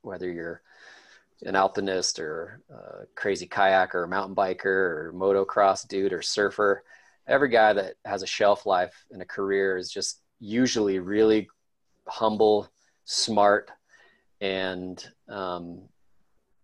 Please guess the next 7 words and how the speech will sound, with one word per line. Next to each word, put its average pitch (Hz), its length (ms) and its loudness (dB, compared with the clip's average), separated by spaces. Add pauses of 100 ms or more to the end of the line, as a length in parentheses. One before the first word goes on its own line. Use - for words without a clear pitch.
(180)
I 113 100 0
wish 113 380 4
that 107 200 4
side 101 400 4
was 92 420 -4
articulated 95 800 -6
more 90 440 -8